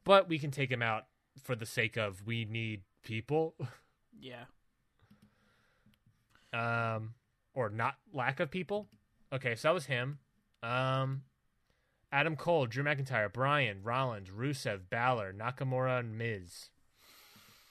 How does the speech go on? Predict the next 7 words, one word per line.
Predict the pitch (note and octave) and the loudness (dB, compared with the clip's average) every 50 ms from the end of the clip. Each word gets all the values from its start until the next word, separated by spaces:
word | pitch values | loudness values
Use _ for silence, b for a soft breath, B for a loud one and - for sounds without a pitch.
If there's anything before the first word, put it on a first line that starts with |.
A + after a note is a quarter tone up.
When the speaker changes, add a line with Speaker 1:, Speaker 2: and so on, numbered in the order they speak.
| b b b b b b b b b b b b b b b b _ - - - - - - - - - - - - - - - - - - - - - - - - - - - - - _ - - - - - _ _ _ _ _ _ - _ _ _ _ _ _ _ _ _ _ _ _ _ _ _ _ _ _ _ _ - | b b b b b b b b b b b b b b b b _ -6 -4 -4 -2 -2 -6 -8 -10 -14 -16 -16 -16 -16 -18 -18 -18 -20 -20 -20 -20 -20 -20 -20 -20 -20 -20 -20 -20 -20 _ -20 -20 -20 -20 -20 _ _ _ _ _ _ -20 _ _ _ _ _ _ _ _ _ _ _ _ _ _ _ _ _ _ _ _ -12
Speaker 1:
If | A#2+ | -8
we're | A2+ A#2+ | -6 -2
doing | C3 D3 D3+ C#3+ C#3 | 0 2 2 4 4
Nakamura | C3+ C#3+ D3+ C#3+ D#3 D#3 D#3 D3+ | 4 4 4 2 0 0 0 2
and | D3+ C#3+ | 2 2
The | C3+ | 0
Miz, | C3 C3 C#3 C#3 C3+ B2 A2+ G#2+ G#2 - - - | 2 2 2 4 2 2 0 -2 -6 -10 -12 -14